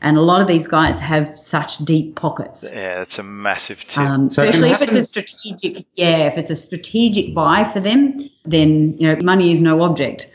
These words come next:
Speaker 3: So they're on the hunt. So a big tip for anyone listening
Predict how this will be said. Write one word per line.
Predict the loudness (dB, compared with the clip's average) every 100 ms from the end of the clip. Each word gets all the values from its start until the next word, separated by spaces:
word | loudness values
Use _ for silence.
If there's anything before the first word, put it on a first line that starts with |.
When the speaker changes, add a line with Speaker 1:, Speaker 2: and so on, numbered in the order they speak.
| -4
Speaker 3:
So | 0 2
they're | 4
on | 4
the | 2
hunt. | 2 0 0 -2 -4
So | 0 0
a | 0
big | -4 -4 -8
tip | -2 -2 -2 -18 _
for | -6
anyone | -2 0 0 0 0
listening | -2 0 0 0 -2